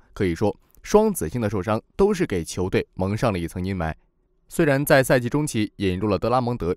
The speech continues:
进一步强化阵容实力，但是在德拉蒙德的首战中，他也是遭遇了伤病困扰。在伤病困扰下，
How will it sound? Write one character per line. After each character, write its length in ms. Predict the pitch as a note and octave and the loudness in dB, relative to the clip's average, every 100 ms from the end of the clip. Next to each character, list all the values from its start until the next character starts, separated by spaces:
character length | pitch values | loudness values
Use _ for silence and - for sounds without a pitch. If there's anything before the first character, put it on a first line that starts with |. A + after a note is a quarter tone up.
| - | -4
进 240 | - F3+ | -4 -2
一 40 | G2+ | -2
步 220 | F#2 F2+ | -4 -4
强 340 | - - F2+ | -4 -6 -4
化 160 | A2+ G#2 | -2 -2
阵 120 | G2+ | -2
容 100 | F2+ | -4
实 120 | F2+ | -4
力， 140 | E2 - _ _ | -6 -8 _ _
但 140 | - | -6
是 160 | F#2+ D#2 - _ _ _ | -4 -6 -8 _ _ _
在 160 | - F#3 | 4 6
德 100 | F#3 | 6
拉 120 | F#3 | 4
蒙 160 | D#3 | 4
德 100 | D#3 | 2
的 100 | D3 | 2
首 240 | D#3 - E2+ | 2 0 0
战 200 | D3+ C3 | 2 2
中， 160 | A#2 B2 | 0 -2
他 220 | - - A2 | -4 0 0
也 120 | D#2 | 0
是 160 | - | -6
遭 200 | G2+ G#2 | 0 0
遇 80 | G2+ | 2
了 140 | D#2 D#2 | -2 -2
伤 220 | - B2+ | -2 -2
病 140 | C#3+ | -4
困 140 | G2+ F2 | -4 -4
扰。 180 | D2+ - _ _ _ _ - | -4 -8 _ _ _ _ -2
在 180 | - F3+ | 4 6
伤 280 | - G#3 G#3 | 6 2 2
病 120 | F#3+ | 0
困 160 | D3 | 0
扰 120 | G#2+ E2 | 0 0
下， 180 | G2 | 0